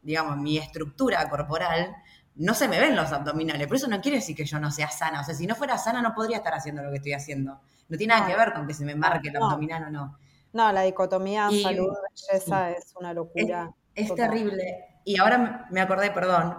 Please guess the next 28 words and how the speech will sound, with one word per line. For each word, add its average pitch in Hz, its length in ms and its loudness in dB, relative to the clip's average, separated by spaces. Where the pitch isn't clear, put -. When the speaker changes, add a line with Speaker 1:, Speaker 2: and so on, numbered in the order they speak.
Speaker 1:
pero 151 180 0
te 156 120 0
cuento 190 220 0
esta 180 140 0
anécdota 180 420 0
porque 156 160 -4
fue 165 160 -4
terrible, 175 360 0
y 165 80 0
esto 170 140 -4
fue 180 120 -4
este 180 140 -2
año. 165 380 0
Una 220 300 0
chica 220 640 -4
que, 170 340 2
mm, 156 680 -6
que 180 140 0
iba 190 160 0
a 202 40 2
ir 190 140 2
a 160 80 6
un 185 180 0
voluntariado 190 960 0
en 156 180 -2
un, 185 840 -2
em, 165 840 -4
retiro 196 520 0